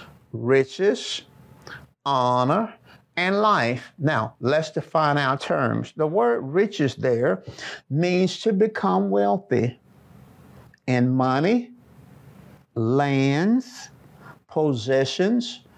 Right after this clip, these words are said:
or influence. That's what the word riches mean in Proverbs twenty-two four. I studied it out.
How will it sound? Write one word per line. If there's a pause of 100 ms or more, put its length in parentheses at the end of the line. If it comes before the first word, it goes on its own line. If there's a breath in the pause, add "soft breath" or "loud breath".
(280 soft breath)
or
influence. (500)
That's
what
the
word (160)
riches
mean (340 loud breath)
in
Proverbs
twenty-two (200)
four. (1080)
I
studied
it
out.